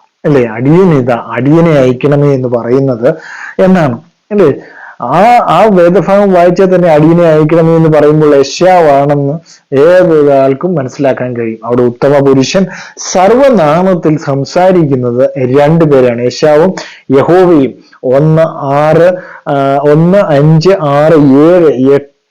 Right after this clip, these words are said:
എട്ട്, പതിനൊന്ന് വാക്യങ്ങൾ ഉത്തമ പുരുഷൻ യശ്യാവ് തന്നെയാണ് എന്നുള്ളതാണ് നമ്മൾ മനസ്സിലാക്കേണ്ട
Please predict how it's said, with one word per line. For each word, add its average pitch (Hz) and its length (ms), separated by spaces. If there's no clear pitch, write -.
എട്ട്, - 320
പതിനൊന്ന് 180 520
വാക്യങ്ങൾ 147 520
ഉത്തമ 160 400
പുരുഷൻ 131 480
യശ്യാവ് 156 800
തന്നെയാണ് 131 640
എന്നുള്ളതാണ് 123 480
നമ്മൾ 131 140
മനസ്സിലാക്കേണ്ട 120 680